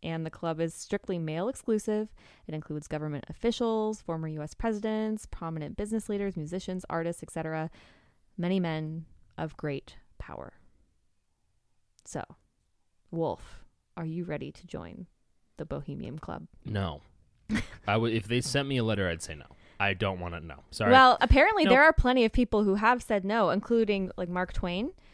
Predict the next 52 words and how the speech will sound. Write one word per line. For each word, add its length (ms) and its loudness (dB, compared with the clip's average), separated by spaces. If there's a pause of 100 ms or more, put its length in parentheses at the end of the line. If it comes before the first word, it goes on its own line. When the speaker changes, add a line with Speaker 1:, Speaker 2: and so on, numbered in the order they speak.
(160)
Speaker 1:
He 140 0
Speaker 2:
Yeah. 80 4
Speaker 1:
visited 560 2 (100)
and 100 -2
then 120 0
turned 240 -4
it 100 -4
down. 320 -6 (120)
Speaker 2:
Yeah, 260 0
smart 340 -2
man. 240 0 (600)
Speaker 1:
But 180 4
every 260 6
year 160 4
in 120 0
July, 520 4 (200)
the 80 -2
campground 500 0
hosts 300 -2
the 80 -6
most 200 -2
prominent 400 -4
men 160 -4
in 100 -2
the 80 -2
world 420 -2
who 140 -2
are 160 -2
members 580 -4 (340)
for 100 -2
two 220 -2
weeks. 460 -8 (340)
In 180 2
June, 320 2
they 120 4
also 240 -2
have 160 -2
an 40 -2
event 300 -2
called 240 -8
Spring 340 -6
Jinx, 380 -6
and 140 -2
the 80 -2
entire 360 -4
campground 520 -6
is 100 -8
available 420 -2
to 100 -12
be 140 -4
rented 400 -4
out 240 -4